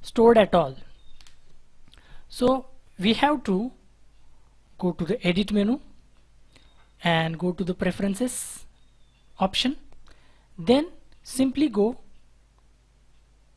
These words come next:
to the File Handling option, and in this panel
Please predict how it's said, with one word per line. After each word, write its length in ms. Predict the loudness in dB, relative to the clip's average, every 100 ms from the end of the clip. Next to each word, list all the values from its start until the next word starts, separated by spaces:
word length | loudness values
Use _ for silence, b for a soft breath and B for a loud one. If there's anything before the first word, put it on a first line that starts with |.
| _ _ _ _ _ _ _ -6
to 120 | 0
the 180 | 2 0 -2 -18 -20
File 300 | 0 6 6
Handling 400 | 6 2 0 -2
option, 320 | -4 -6 -8 -10 -16 -20 -20 -20 _ _ _ _ -20 _ _ _ _ B B B -2
and 220 | 2 2 2
in 160 | 2
this 180 | 4 0
panel 500 | 2 6 6 6 2